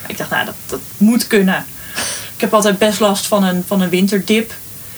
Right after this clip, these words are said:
In de zomer maak ik zo werkuren, werkdagen van twaalf uur. Sta ik vroeg op, maar in de winter heb ik daar echt last van. Dus ik was al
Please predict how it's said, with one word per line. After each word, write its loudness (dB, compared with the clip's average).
In 2
de 6
zomer 4
maak 0
ik -8
zo 2
werkuren, 0
werkdagen 0
van -2
twaalf 2
uur. 4
Sta 0
ik -4
vroeg 0
op, 2
maar 2
in 4
de 4
winter 0
heb -2
ik 2
daar 0
echt -2
last 4
van. 2
Dus -8
ik 0
was 4
al 2